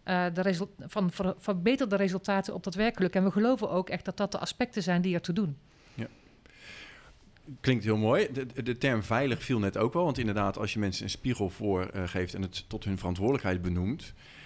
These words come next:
Speaker 2: eh, dan vraag je om een stukje zelfreflectie en dat, daar moet een veilige omgeving voor zijn. Hoe, hoe, eh, misschien kan Stijn er iets over zeggen. Hoe voel, hoe, hoe is dat geregeld binnen, eh, R B B De Kempen?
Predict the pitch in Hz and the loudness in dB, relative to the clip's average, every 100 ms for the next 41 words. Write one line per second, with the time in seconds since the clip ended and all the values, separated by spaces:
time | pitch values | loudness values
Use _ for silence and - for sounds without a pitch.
0 | - - 98 90 87 90 87 95 87 95 | -14 -8 -2 0 2 0 0 -2 -2 -4
1 | 87 - 95 87 98 - 104 117 110 143 | -6 -6 -6 -2 -2 -2 -4 -4 -2 -2
2 | 143 87 - - - - - 107 131 127 | -2 -2 -6 -20 -20 -20 -2 2 2 2
3 | 98 101 98 101 98 127 131 98 82 87 | 0 2 2 -2 -2 -2 0 -2 -2 -4
4 | 87 73 76 - - - - - 127 127 | -2 -6 -8 -12 -18 -20 -20 -4 -2 0
5 | 127 131 120 - 117 113 110 - 110 - | 2 2 2 2 2 2 0 -6 -10 -8
6 | - 123 113 127 117 117 113 131 131 135 | -8 -4 -2 0 0 -2 -2 0 0 0
7 | - 127 131 123 131 127 135 - 117 139 | 0 2 2 2 0 -2 -4 -4 2 2
8 | 143 110 107 101 101 101 95 95 95 - | 2 0 0 0 0 0 -2 -2 -2 -2
9 | 98 98 95 98 104 101 101 - 98 95 | 0 2 2 -2 -2 -2 -2 -2 -4 -2